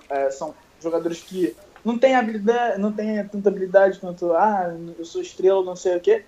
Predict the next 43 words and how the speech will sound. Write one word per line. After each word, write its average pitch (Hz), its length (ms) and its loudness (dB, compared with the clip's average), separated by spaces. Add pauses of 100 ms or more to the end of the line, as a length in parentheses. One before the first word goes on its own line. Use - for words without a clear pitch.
(200)
E 208 80 8
as 220 80 10
estrelas 226 340 -2
ficam 226 200 -8
cheias 254 260 -4
de 226 80 -10
frescurinha 208 520 -6
pra 196 140 0
jogar, 185 460 0 (220)
enquanto 208 320 -4
que 214 80 -6
os 190 80 -4
moleques 196 440 2
que, 175 480 -2
que 160 400 -2
tão 180 200 -2
buscando 175 480 -4
co-, 170 160 -6 (500)
contrato, 175 480 4
alguma 165 180 -12
coisa 165 220 -2
do 160 100 -10
tipo, 202 320 -4 (240)
jogam 196 280 6
com 190 140 -8
raça 185 260 0
porque 208 220 -2
querem, 190 500 -2 (360)
querem 180 260 -4
mostrar 180 300 -6
serviço, 180 540 -6
essas 180 200 -6
coisas. 139 320 -2 (1080)
É 143 60 2
exatamente 202 440 4
por 214 140 -2
isso 226 180 -4
que - 120 -2
o 208 40 4
leste 202 260 6
tem 208 100 0
mais 202 180 -6
vitórias. - 360 -8